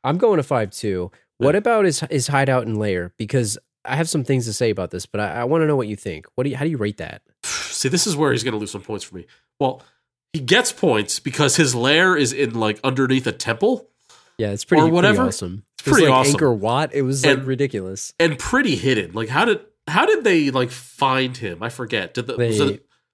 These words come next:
Speaker 2: was
Speaker 1: they
Speaker 2: it
Speaker 1: had
Speaker 2: a
Speaker 1: stealth
Speaker 2: tracking
Speaker 1: boat.
Speaker 2: device? There was, there was,
Speaker 1: <laughs>
Speaker 2: yeah, I know that's how they got to him, but how did they find him? Was it the tracking device?
Speaker 1: I think it was the tracking device.
Speaker 2: Yeah. Okay.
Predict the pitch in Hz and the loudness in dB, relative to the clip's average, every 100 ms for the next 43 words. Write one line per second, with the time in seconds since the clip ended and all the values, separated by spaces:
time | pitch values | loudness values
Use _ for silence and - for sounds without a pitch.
0 | - 139 196 139 139 151 190 170 175 196 | -2 2 2 4 2 2 0 0 0 0
1 | 180 147 139 135 139 127 - _ _ _ | 0 0 0 0 -2 -4 -16 _ _ _
2 | - - _ 175 175 185 190 170 170 131 | -8 -8 _ 2 4 4 4 4 2 2
3 | 127 180 180 - 107 113 139 160 127 - | 2 2 0 -4 -2 -2 0 0 0 0
4 | 135 123 131 123 110 90 90 117 139 139 | 0 2 2 0 -4 -8 -6 -4 -2 0
5 | 151 147 175 165 165 151 170 180 214 175 | 0 0 0 -2 2 2 4 2 4 2
6 | 135 123 117 104 - 95 90 90 85 95 | 2 0 0 -2 -4 -8 -6 -4 -2 -4
7 | 80 - - 143 85 | -6 -10 -8 -8 -10